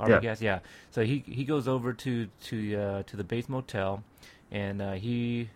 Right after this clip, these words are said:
Speaker 2: meets Norman, and yeah, Norman, uh, Vince Vaughn here just plays him super
Speaker 1: <laughs>
Speaker 2: awkward.
Speaker 1: Yes.
Speaker 2: Um, you know, just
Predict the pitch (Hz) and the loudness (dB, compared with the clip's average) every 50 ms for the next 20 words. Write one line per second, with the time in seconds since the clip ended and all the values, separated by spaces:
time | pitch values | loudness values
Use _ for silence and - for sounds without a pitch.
0 | - - - 117 117 113 113 - - - 110 110 113 113 113 107 101 95 95 92 | -14 -8 -4 -2 -2 -2 -2 -4 -6 -4 0 0 2 2 2 2 0 -2 -2 -2
1 | - 107 104 101 101 98 98 113 113 104 101 98 - - - - - - - - | -2 -2 -2 -2 -2 -2 0 0 2 2 2 0 -2 -6 -18 -20 -20 -20 -20 -20
2 | - - 98 104 120 139 143 131 120 110 107 98 - - 113 92 104 131 127 - | -16 -4 2 4 4 6 6 6 4 4 2 0 -2 -4 -2 0 2 0 2 2
3 | 131 131 131 123 127 113 101 107 - - - 135 131 123 123 113 107 90 - - | 2 2 4 4 2 0 0 -2 -6 -6 -2 0 2 2 2 0 -2 -4 -6 -8
4 | - - 165 170 - - 127 110 - - - 135 123 - - 113 95 95 190 180 | -6 -2 -2 -2 0 2 4 6 8 8 8 8 6 6 4 4 4 6 6 6
5 | - - - - - - - 117 101 101 101 104 101 101 98 - - 110 117 113 | 6 4 -2 -14 -2 4 6 8 8 8 6 4 4 2 0 -2 0 4 6 6
6 | 110 104 - 120 123 120 135 | 6 6 6 6 6 4 4